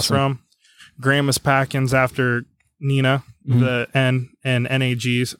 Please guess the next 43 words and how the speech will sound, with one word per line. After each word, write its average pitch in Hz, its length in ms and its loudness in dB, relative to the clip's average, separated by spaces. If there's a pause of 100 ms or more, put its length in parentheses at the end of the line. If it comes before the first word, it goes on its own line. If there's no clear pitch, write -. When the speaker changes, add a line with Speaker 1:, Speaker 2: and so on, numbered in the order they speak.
Speaker 2:
uh, 127 200 0
industry. 127 540 -2 (480)
And 139 200 0
then 135 240 0 (180)
Shop 147 400 -2
Dog, 160 280 0
that 139 220 0
one 160 280 0
is 135 520 0
the 123 120 -4
coolest. 139 420 -2
It 127 80 2
actually 156 340 0
hasn't 143 240 0
been 139 160 -2
released 131 460 -2
yet. 165 240 2 (140)
So 139 260 0
we 139 260 0
linked 147 300 -2
up 143 260 2
with 139 200 -4
the - 180 -8
L 143 120 2
A 147 80 2
County 143 320 0
Narcoti-, 139 460 0 (300)
Narcotics 139 920 -2
Unit, 143 260 -4
Canine 147 360 0
Unit. 170 280 0 (200)
Speaker 1:
Mm-hmm. 123 200 2 (200)
Speaker 2:
They're 143 160 0
starting 143 460 0
a 123 80 0
five 131 560 -4
oh 156 60 4
one 151 220 2
C, 156 180 0
I 151 40 0
believe 151 300 -2
it's 151 140 -6
called. 165 360 0